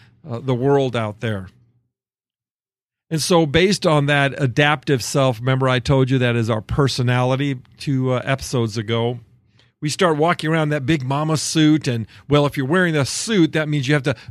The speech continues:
behave a certain way, and you act a certain way, and you react certain ways, or maybe you respond a certain way, you talk a certain way. And all those things, all those ways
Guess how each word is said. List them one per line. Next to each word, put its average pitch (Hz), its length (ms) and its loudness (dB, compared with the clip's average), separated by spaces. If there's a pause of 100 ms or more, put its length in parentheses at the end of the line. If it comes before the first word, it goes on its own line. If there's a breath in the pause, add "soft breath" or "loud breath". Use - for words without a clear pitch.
behave 160 500 2
a 151 80 0
certain 151 460 -4
way, 139 320 0
and 127 100 -2
you 123 140 -2 (320 loud breath)
act 156 320 0
a 143 40 -2
certain 147 440 -2
way, 143 320 0
and 139 100 0
you 123 100 0
react 131 540 0
certain 143 360 -2
ways, 139 340 0
or 135 40 0
maybe 123 220 0
you 127 100 2
respond 127 600 -2
a - 20 -2
certain 131 320 -6
way, 113 160 -2
you 165 200 -2 (280 loud breath)
talk 135 380 2
a 139 40 -2
certain 135 440 -4
way. 127 440 -2 (380 loud breath)
And 160 160 0
all 220 320 0
those 208 400 2
things, 175 300 2
all 190 200 4
those 196 320 2 (100)
ways 135 1000 0